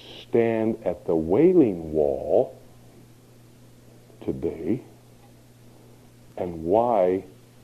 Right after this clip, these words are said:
the Mount of Olives is preeminent in geographical locations, as all of this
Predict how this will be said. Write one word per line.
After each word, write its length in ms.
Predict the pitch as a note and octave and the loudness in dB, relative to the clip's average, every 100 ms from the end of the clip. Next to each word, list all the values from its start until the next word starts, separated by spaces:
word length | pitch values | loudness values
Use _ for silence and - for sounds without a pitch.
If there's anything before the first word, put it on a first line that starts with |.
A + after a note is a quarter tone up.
| - | -12
the 80 | F2 | -8
Mount 240 | E2 F#2 | -6 -4
of 120 | G2 F#2 | -2 0
Olives 420 | F#2+ E2+ D#2+ E2 - | 0 -2 -6 -10 -12
is 120 | E2+ - - | -14 -14 -12
preeminent 760 | - F#2+ G2 C3+ G#2 - - - - - - - - - - | -6 -4 -2 -4 -6 -12 -18 -20 -20 -20 -20 -20 -20 -20 -10
in 180 | F#2+ F2 | -8 -8
geographical 960 | - G#2+ B2+ A2 A2+ A2 A#2 - A#2 G#2 | 2 4 4 2 -2 -4 -10 -8 -8 -4
locations, 800 | F#2+ F2+ F2+ D#2 - - - - - - - - - - - - | -4 -4 -6 -6 -8 -16 -18 -20 -20 -20 -20 -20 -20 -20 -20 -8
as 140 | F#2 F2 - - | -4 -4 -4 2
all 320 | G#2 C#3+ E3 | 6 6 4
of 120 | D3+ | -2
this 180 | D3 | -4